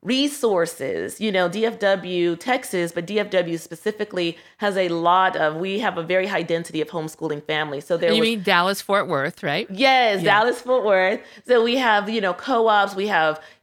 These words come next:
Speaker 1: classes, online classes, you know, in-person classes, hybrid schools, like, a lot of different options. So once I start to investigate those options, I felt like, "Okay, I can do this." Because I can tell you, Stephanie, that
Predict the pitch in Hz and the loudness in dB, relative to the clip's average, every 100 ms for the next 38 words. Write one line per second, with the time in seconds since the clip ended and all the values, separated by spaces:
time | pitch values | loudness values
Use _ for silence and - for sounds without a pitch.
0 | - - 226 214 214 214 196 185 - 196 | -10 0 4 4 2 0 0 0 -2 -2
1 | 208 202 196 196 185 180 185 175 165 - | -2 0 -2 -2 -2 -2 -4 -6 -6 -6
2 | 202 170 139 - 220 202 202 180 180 165 | -4 -2 -4 -6 -4 -4 -6 -6 -4 -4
3 | 170 165 165 196 190 190 190 185 - 170 | -4 -6 -4 -2 0 0 -4 -4 -8 -4
4 | 165 156 180 - 190 175 175 185 196 170 | -2 -2 -2 0 -2 0 2 2 2 0
5 | 175 175 156 180 185 175 165 - 185 170 | -4 -4 -2 -2 -2 -8 -8 0 2 2
6 | - - _ 202 220 208 214 185 196 170 | -4 -20 _ -2 0 0 0 -2 -2 -2
7 | 165 170 - 185 170 151 175 165 156 175 | 0 0 -2 -4 -4 -2 0 0 0 0
8 | 254 - - 143 139 - _ - - _ | 0 -2 -6 -6 -6 -12 _ -20 -20 _
9 | - 196 220 226 202 202 208 190 175 - | 2 4 4 2 -2 -2 2 2 2 0
10 | 160 147 175 - 226 165 180 190 165 185 | -2 0 -2 -2 -2 0 -2 -4 -6 -6
11 | 208 143 - 226 269 226 - - - - | -6 -8 -8 -6 0 0 -2 -14 -16 2
12 | 208 269 311 277 - 233 220 226 196 - | 2 4 0 -2 -2 0 2 0 -4 -4
13 | - - 180 175 165 151 - | -4 -4 -6 -2 0 0 -4